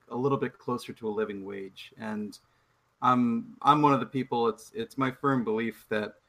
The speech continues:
once you, once you get players a living wage, it's gonna, it's gonna knock over a bunch of dominoes. Things are only gonna get better from there. Players can dedicate themselves full time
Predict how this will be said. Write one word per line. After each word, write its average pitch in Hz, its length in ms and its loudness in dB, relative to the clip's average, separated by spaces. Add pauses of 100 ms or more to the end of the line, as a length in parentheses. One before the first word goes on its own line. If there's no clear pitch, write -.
(380)
once 139 280 0
you, 139 220 0
once 147 220 -4
you 156 60 -6
get 127 240 2
players 127 260 2
a 117 60 -4
living 113 320 -2
wage, 120 580 -2
it's - 160 -8
gonna, 117 500 -2
it's 120 140 -10
gonna 135 180 0
knock 113 300 0
over 113 220 0
a 104 60 -2
bunch 107 240 -8
of 95 80 -20
dominoes. 101 460 -12
Things 127 260 -2
are 127 80 2
only 120 180 0
gonna 110 160 -4
get 107 220 -6
better 110 200 -2
from 110 220 -6
there. 110 300 -4 (400)
Players 123 300 -2
can 113 220 -4
dedicate 113 600 -4
themselves 107 440 -6
full 117 260 -4
time 110 560 -4